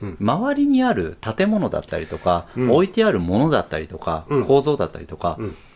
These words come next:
Speaker 2: そういう空間そのものをきちんと描ける作家さんっていうのは自分はすごいなと思っていて、そういう小物がきちんと描かれていることで、その世界がリアルさが増すんですよね。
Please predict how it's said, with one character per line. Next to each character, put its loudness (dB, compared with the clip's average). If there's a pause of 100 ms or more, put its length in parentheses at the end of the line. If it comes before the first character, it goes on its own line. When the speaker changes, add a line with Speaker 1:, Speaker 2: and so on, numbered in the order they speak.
(180)
Speaker 2:
そ 4
う 2
い 2
う 2
空 0
間 0
そ 0
の 6
も 4
の 4
を -2
き -8
ち -2
ん -2
と 2
描 2
け -2
る -4
作 -4
家 -8
さ -4
ん -2
っ -6
て -2
い 0
う -4
の -6
は -6
自 -8
分 -4
は -2
す -6
ご 2
い -4
な -6
と -10
思 -6
っ -16
て -10
い -10
て、 -2 (680)
そ 0
う 2
い 2
う 2
小 2
物 4
が 4
き -10
ち 0
ん 2
と 4
描 4
か 0
れ 0
て 0
い 0
る -4
こ -4
と 0
で、 2
そ -2
の 0
世 -6
界 -2
が 2
リ 0
ア 2
ル -4
さ -12
が -4
増 -4
す -2
ん -2
で -10
す -14
よ -6
ね。 -6